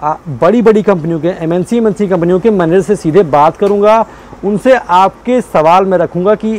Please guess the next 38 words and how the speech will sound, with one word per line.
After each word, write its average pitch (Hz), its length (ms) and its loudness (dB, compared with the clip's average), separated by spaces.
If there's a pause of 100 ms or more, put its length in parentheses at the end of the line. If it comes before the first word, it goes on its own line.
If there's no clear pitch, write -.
(160)
एक, 214 320 2 (400)
आ, 165 260 2
फ्रेशर 175 420 -2
को 214 260 0
जो 180 140 0
मार्केटिंग 165 440 -2
ज्वाइन 165 200 0
करना 170 220 -2
चाहता 151 280 0
है, 156 60 2
फार्मा 151 220 -2
मार्केटिंग 156 260 -6
ज्वाइन 147 60 -8
करना 143 180 -2
चाहता 160 140 -2
है, 214 160 -2 (400)
उसको 240 320 0 (120)
कौन-कौन 214 440 2
सी 214 120 -2
चीज़ें 185 300 0
अपडेट 156 460 0
करनी 196 160 -2
चाहिए, 196 200 2
कौन-कौन 185 320 -2
सी 196 100 0
तैयारी 160 300 2
करनी 190 160 0
चाहिए, 202 140 0
जिससे 190 200 -4
कि 180 100 -4
वो 202 120 4
एक 208 120 4
फार्मा 165 360 -2
का 190 100 -2
इंटरव्यू 180 360 -2
क्रैक 160 300 0
कर 107 140 -4
पाए। 107 240 -12